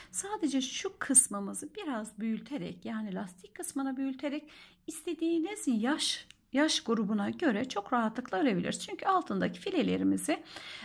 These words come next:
e, aynı şekilde örebiliriz. Tabii yaşı büyük, e, çocuklarımızı öreceksek filelerimizi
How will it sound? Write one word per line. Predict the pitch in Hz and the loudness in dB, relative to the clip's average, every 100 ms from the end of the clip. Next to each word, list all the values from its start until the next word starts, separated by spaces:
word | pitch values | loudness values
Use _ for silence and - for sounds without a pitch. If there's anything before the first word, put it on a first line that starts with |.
| - | -2
e, | 247 | 0
aynı | 247 - 415 392 | 0 0 2 2
şekilde | - 226 233 220 269 - | 0 -2 -2 0 0 2
örebiliriz. | 294 190 180 - 339 - | 4 4 2 0 -2 -2
Tabii | 403 311 | 0 4
yaşı | 277 339 330 359 359 | 4 4 2 0 -2
büyük, | 247 247 247 - - | 0 0 0 -6 -2
e, | 214 202 190 | 0 0 0
çocuklarımızı | 277 247 240 233 214 220 | -2 -2 -2 0 0 0
öreceksek | 240 214 196 - 415 - | 0 0 -2 -4 -8 -8
filelerimizi | - 302 180 180 - - | 0 2 4 4 2 2